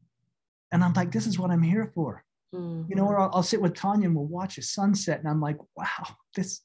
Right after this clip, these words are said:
Speaker 1: that's the big deal. That's why I came back. That's why I'm here." And so it's in those little things for me.
Speaker 2: Mm. It's almost like you're seeing in with a different set of lenses. Everything's more colorful. Everything's more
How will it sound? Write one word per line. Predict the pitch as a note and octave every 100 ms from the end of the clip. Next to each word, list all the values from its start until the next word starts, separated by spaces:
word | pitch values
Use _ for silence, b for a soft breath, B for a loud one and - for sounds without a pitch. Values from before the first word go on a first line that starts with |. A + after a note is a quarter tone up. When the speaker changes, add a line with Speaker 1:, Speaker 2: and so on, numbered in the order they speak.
| b b b _ _
Speaker 1:
that's | G3 G#3+ G#3+ -
the | G#3
big | D#3+ A3 F#3 F3
deal. | A#3+ A#3+ F#3
That's | D#3 G#3+ G#3+
why | G#3+ G#3+
I | G#3
came | G3+ A3 G#3+ F3+
back. | G#3 A3 -
That's | D3 F3 F#3+
why | F#3+ F#3+
I'm | F#3 E3+
here." | D#3+ F3+ G#3 G3 C#3 C#3 _ b b b b b _
And | E3+
so | D#3+ G3
it's | F#3+
in | G3+
those | F#3 D3
little | G3+ A3
things | - A#2+ G#2
for | - A2
me. | G2+ F2+ - _ _ _ _
Speaker 2:
Mm. | G#3 G3+ F#3+ F#3 - B B B
It's | A#3
almost | C#4+ C4+ C#4+ C#4 C#4+
like | B3 G#3+ G3+ - - _ _ _ _ _ _ _ _ _ _
you're | G#3 A3
seeing | - A3+ A3 G3+
in | F#3+ F#3 E3+ - _ _ _
with | F#3+ F#3+ F#3+ - _ _ _ -
a |
different | - A#3 A3+ A#3 - -
set | - G3+
of | G3 F3+
lenses. | E3+ G#3 G#3+ F3 B2+ C#3+ D#3
Everything's | F3 G3 G3+ G3
more | G3
colorful. | F#3+ A3+ G#3 G3 G3 F3 E3
Everything's | E3 F#3 F#3+ F#3+ F3+ F#3
more | F#3+ F3+ F3 F3 E3+